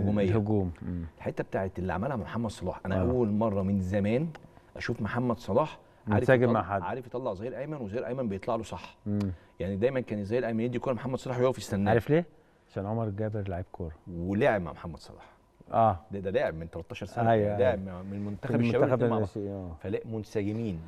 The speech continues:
Speaker 2: أنا
Speaker 1: لسه
Speaker 2: في دي عندك حق، أنا ب-، بحس إن ساعات أي باك رايت بي-، يعني إمام عاشور لما لعبها ما كانش منسجم، عمر كمال عبد الواحد بي-، حاسس إن هو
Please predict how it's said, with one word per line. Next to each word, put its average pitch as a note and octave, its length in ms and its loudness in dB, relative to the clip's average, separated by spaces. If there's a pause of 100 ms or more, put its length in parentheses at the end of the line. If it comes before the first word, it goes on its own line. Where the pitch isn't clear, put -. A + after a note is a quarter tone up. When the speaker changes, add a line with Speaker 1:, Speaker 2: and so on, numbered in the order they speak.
Speaker 2:
أنا F#2 80 -2
Speaker 1:
لسه C3 160 6
Speaker 2:
في A#2 100 0
دي C#3+ 140 4
عندك C3+ 280 0
حق، A#2+ 100 -2
أنا A#2+ 180 0
ب-، A2+ 180 0
بحس - 420 -6
إن B2 180 -2
ساعات A#2+ 320 -4
أي C3+ 200 2
باك B2+ 220 -2
رايت C3 180 0
بي-، A2+ 120 -2
يعني A2+ 300 2
إمام B2 200 2
عاشور C3 400 0 (240)
لما G2+ 180 -2
لعبها A#2 480 -2
ما A2 100 -8
كانش A2+ 220 -4
منسجم، A2 340 -4 (100)
عمر G#2+ 220 2
كمال A#2+ 220 2
عبد A#2 140 4
الواحد C3+ 280 2 (640)
بي-، A2+ 600 2 (200)
حاسس C#3 280 0
إن C#3 100 4
هو D3+ 340 6